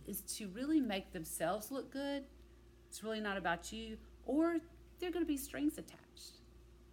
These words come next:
I'm gonna show you mercy, and I know you're gonna show me mercy next. God's mercy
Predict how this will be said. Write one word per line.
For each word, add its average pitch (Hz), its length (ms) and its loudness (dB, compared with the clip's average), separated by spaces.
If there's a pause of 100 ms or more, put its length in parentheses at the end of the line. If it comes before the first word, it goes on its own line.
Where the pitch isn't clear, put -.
(100)
I'm 311 120 6
gonna 330 140 6
show 247 160 2
you 208 180 2
mercy, 185 440 2
and 180 120 2
I 185 80 4
know 196 140 0
you're 185 200 0
gonna 175 160 2
show 165 200 0
me 147 140 2
mercy 143 340 -6
next. - 540 -10 (1040)
God's 208 340 0
mercy 185 420 -6